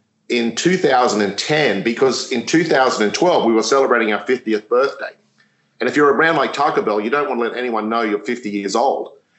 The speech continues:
And so we used the D L T because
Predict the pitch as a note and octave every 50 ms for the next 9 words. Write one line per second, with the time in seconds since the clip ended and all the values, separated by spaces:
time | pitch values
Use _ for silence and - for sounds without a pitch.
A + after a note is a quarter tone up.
0 | _ - B2 B2+ C3 B2 - D3+ C#3 C3+ C3 B2 A#2 B2+ C#3 C#3 C#3 C3+ D3 E3
1 | F#3+ G3+ G#3 G3 - - - B2 A#2 A2+ B2 C#3 C#3+ C#3 B2 A2+ G#2+ - - E3+
2 | E3+ A#2 A#2 - - B2+ B2 - - -